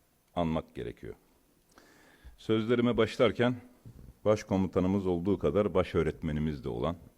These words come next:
Gazi Mustafa Kemal Atatürk'ün izinde nesiller yetiştiren tüm öğretmenlerimizin Öğretmenler Günü'nü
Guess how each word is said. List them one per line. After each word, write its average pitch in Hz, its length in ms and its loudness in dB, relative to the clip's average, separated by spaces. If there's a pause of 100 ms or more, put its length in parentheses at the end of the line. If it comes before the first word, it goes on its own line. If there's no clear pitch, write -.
(800)
Gazi 95 300 6
Mustafa 85 400 -2
Kemal 82 260 -2
Atatürk'ün 80 680 -8
izinde 69 500 -4 (1040)
nesiller 95 480 4
yetiştiren 80 640 -2
tüm 120 180 -2
öğretmenlerimizin 78 840 -2
Öğretmenler 80 640 -2
Günü'nü 65 360 -6